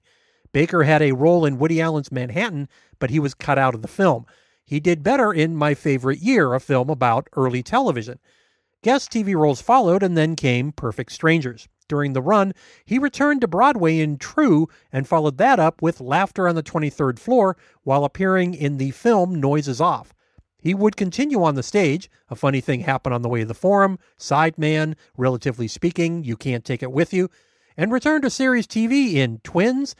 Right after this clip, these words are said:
The Two thousand nine Electric Company, Red Oaks,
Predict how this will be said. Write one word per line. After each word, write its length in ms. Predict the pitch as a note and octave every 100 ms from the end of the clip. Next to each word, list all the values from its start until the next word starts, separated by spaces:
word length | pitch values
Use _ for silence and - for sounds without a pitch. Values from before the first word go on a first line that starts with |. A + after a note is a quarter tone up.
| _ -
The 100 | C3
Two 180 | - F3+
thousand 400 | E3+ E3 D3 C#3+
nine 280 | C#3 C#3+
Electric 440 | C3 A#2+ D#3 - G#3
Company, 460 | A3+ A3+ A3+ A#3 - _ -
Red 280 | A2+ C3 C3
Oaks, 380 | F3+ A3 -